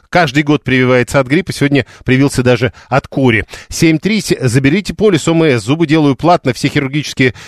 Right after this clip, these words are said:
операции тоже всю жизнь делаю платно, пишет восемьсот семьдесят седьмой. А все остальное? Ну, так вы тогда его сдайте, этот, э, полис О М С. Ну, в чем проблема-то?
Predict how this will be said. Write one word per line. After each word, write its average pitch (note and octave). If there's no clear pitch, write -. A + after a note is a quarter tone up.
операции D3
тоже C3+
всю -
жизнь C3
делаю B2+
платно, C#3+
пишет -
восемьсот A2
семьдесят G2
седьмой. G2+
А C#3+
все E3
остальное? D#3+
Ну, C#3
так C#3
вы C#3+
тогда F#3
его G#3
сдайте, A3+
этот, E3
э, C#3
полис B2
О A2+
М G#2
С. F2
Ну, F3+
в G#3
чем A3
проблема-то? C#3+